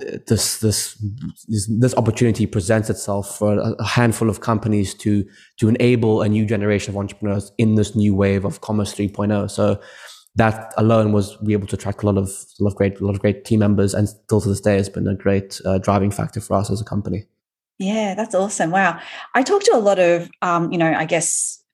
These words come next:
Speaker 2: uh, definitely older than you entrepreneurs who have battled a lot of things in terms of even just getting started in entrepreneurship.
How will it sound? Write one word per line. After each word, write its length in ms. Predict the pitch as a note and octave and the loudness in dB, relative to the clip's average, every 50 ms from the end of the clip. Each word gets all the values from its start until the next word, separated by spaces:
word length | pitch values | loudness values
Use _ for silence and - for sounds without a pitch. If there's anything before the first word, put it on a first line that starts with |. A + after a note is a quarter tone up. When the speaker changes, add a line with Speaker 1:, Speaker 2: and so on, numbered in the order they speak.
| _ _ _ _ - | _ _ _ _ -4
Speaker 2:
uh, 220 | - F3 D#3+ E3 - - - | 0 2 2 0 0 -2 0
definitely 360 | - G3+ G#3 - G#3+ F#3+ - | 0 0 2 2 0 -2 0
older 200 | F#3 E3+ E3+ E3 | 0 0 0 2
than 160 | E3 E3+ E3 | 0 0 0
you 300 | E3 F3+ G3+ G3+ F#3+ F3+ | 0 0 0 0 0 0
entrepreneurs 720 | - - E3 E3 - - - E3 D3+ D3+ D#3+ D#3 E3+ E3 - | -2 -2 -4 -4 -6 -8 -4 -2 0 2 2 2 0 -2 -4
who 380 | - - F3+ F3 F3 E3+ D#3+ E3 - - - - - _ | -6 -4 -2 0 0 0 -2 -4 -8 -18 -20 -20 -18 _
have 260 | - A3+ A3+ F#3+ E3 | -2 -2 -2 0 -2
battled 380 | - G#3 A#3 C4+ D4 D#4+ D4+ B3+ | -2 -2 0 2 2 2 2 2
a 60 | F#3 | 2
lot 260 | - E3 E3 F3+ F3+ | 0 2 2 2 2
of 140 | F3 E3 - - | 0 -2 -4 -4
things 440 | F3+ F3 E3+ E3 E3 E3 E3 - - | -4 -2 0 0 0 -2 -4 -6 -6
in 100 | - F#3 | -6 -6
terms 220 | D3 F#3 F3+ E3 F3 | -4 -6 -6 -6 -4
of 60 | E3+ | -4
even 180 | E3+ E3 E3+ | -4 -4 -4
just 160 | E3 E3 D#3+ - | -6 -6 -6 -4
getting 160 | E3 D3+ D3 | -4 -4 -6
started 520 | - - - C#3+ C3+ C#3+ C3+ C#3 D3 - | -4 -2 -2 0 0 0 0 0 0 -2
in 120 | - - E3 | -4 -6 -6
entrepreneurship. 680 | D3 C#3 - - - - - C3+ C3 - - E3 E3+ | -6 -6 -8 -10 -10 -6 -6 -6 -6 -6 -8 -8 -10